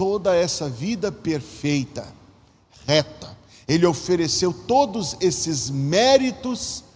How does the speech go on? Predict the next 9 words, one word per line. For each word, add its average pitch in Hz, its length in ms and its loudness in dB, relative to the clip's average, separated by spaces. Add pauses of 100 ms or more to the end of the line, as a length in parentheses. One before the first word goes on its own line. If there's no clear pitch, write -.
(200)
ao 175 280 2
Pai. 139 440 4 (3250)
Em 196 300 2
troca, - 680 -2 (680)
em 147 160 -2
representação 175 1400 0 (480)
e 151 160 2
em 147 140 0
substituição 190 1900 -2